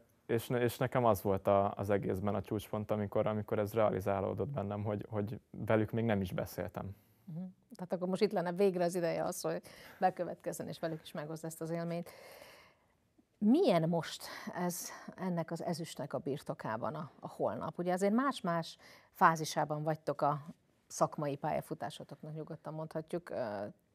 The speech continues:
Speaker 2: azért nézek rád először, mert, mert mondhatjuk azt is, hogy bizonyos szempontból te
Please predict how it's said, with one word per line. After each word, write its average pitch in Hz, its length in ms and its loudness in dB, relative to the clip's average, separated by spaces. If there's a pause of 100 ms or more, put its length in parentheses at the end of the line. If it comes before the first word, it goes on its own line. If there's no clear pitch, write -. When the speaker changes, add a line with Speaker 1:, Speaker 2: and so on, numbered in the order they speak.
(140)
Speaker 2:
azért 196 240 -2
nézek 170 220 -4
rád 175 200 2
először, 165 360 2
mert, 170 180 -2 (100)
mert 185 240 -4
mondhatjuk 190 460 0
azt 175 180 -2
is, 170 80 -10
hogy 170 80 -4
bizonyos 165 260 -4
szempontból 160 520 -4
te 156 180 -2